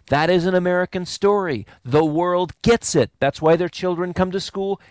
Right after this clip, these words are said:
here. Meanwhile, Xi Jinping wants to fight the Western capitalist model, criticizes wasteful consumption, doesn't like the way we orient our economy, and champions prosperity for all, which is just another way of saying from each according to his ability, to each according to his need.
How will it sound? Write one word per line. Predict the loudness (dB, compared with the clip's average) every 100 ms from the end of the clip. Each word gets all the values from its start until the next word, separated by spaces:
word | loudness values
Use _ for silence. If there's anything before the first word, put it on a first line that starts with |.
| _
here. | -8 -2 0 2 2 0 -6 _ _ _ _ _ _ -8
Meanwhile, | -6 -4 -4 -4 -6 -10 _ _
Xi | -10 -8
Jinping | -6 -6 -4 -2
wants | -2 -4
to | -8
fight | -4 -2 -2
the | -4
Western | -4 -6 -8 -8
capitalist | -4 -4 -6 -10 -8
model, | -4 0 -2 -4 -12 _ _ _ _
criticizes | -4 -2 0 0 0 -2 -6 -10
wasteful | -6 -6 -8 -10
consumption, | -10 -10 -4 -4 -4 -10 -18 -20 _ -2
doesn't | 0 -2 -2
like | -2 -2
the | -4
way | -4
we | -4 -6
orient | -4 -4 -6 -4
our | -4
economy, | -4 -8 -10 -10 -14 -18 _ -20 -20 -12
and | -8 -8
champions | -4 0 0 0 -6 -8 -6
prosperity | -4 -4 -4 -2 -2 -2
for | -6 -8 -8
all, | -6 -8
which | -10
is | -10
just | -10 -10
another | -6 -6
way | -4 -6
of |
saying | -4 -4 -4 -4
from | -4 -4
each | -4 -8
according | -12 -8 -6 -8
to | -10
his | -12
ability, | -6 -6 -4 -6
to | -8 -8
each | -8 -10
according | -10 -8 -8
to | -8 -8
his | -8
need. | -8 -6 -6